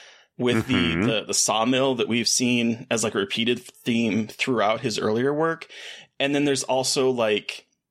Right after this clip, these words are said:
Speaker 1: the stuff that he was exploring in Blue Velvet on a much
Speaker 2: Yes.
Speaker 1: bigger scape, I would say.
Speaker 2: Yeah, it really is fascinating watching this so shortly after watching and covering Blue Velvet, right?
Speaker 1: Mm-hmm.
Speaker 2: 'Cause it really feels like we're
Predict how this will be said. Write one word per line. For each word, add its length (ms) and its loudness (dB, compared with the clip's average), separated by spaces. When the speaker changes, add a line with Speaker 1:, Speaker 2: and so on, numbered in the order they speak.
Speaker 1:
the 100 -2
stuff 300 0
that 100 -6
he 40 2
was 120 2
exploring 440 0
in 120 -2
Blue 200 0
Velvet 540 0
on 200 -2
a 80 -2
much 400 0
Speaker 2:
Yes. 520 0
Speaker 1:
bigger 300 -6
scape, 420 -2
I 120 -2
would 160 -6
say. 320 -2
Speaker 2:
Yeah, 260 -2
it 240 -2
really 380 0
is 160 0
fascinating 720 0
watching 720 0
this 400 0
so 320 0
shortly 640 -2
after 720 0
watching 500 -2
and 140 0
covering 440 -2
Blue 180 0
Velvet, 400 -2
right? 340 0
Speaker 1:
Mm-hmm. 160 -2
Speaker 2:
'Cause 540 -2
it 180 -2
really 300 2
feels 340 0
like 180 0
we're 440 0